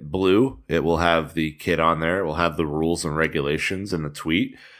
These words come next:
We encourage you to enter this because the winner, uh, that we will announce on our, our weekend pods post Sheffield Wednesday, uh, will be announced, and that person will get a,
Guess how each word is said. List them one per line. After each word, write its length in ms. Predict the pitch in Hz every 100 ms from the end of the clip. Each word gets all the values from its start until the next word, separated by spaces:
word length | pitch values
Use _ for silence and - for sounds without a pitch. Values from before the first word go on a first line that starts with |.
| _ -
We 120 | 185
encourage 380 | 180 151 147 131
you 80 |
to 120 | 110 120
enter 220 | 151 98
this 280 | 67 78 -
because 560 | 92 82 92 87 82
the 100 | 73
winner, 580 | 85 101 120 90 98 110
uh, 340 | 67 85 82 80
that 160 | 82
we 100 | 85
will 160 | 87 85
announce 440 | 82 82 85 85 -
on 180 | 85 87
our, 340 | 80 78 76 - - _ -
our 140 | 82
weekend 460 | 87 101 98 82 78
pods 480 | - 80 82 76 -
post 300 | 92 87 -
Sheffield 420 | 92 - 82 71
Wednesday, 680 | 80 80 71 73 73 80 87 - - -
uh, 160 | 82 82
will 120 | 80
be 140 | 85
announced, 480 | 82 71 76 90 -
and 100 | 76
that 160 | 82 -
person 380 | 82 78 90 85
will 120 | 80
get 240 | 73 76
a, 340 | 82 78 73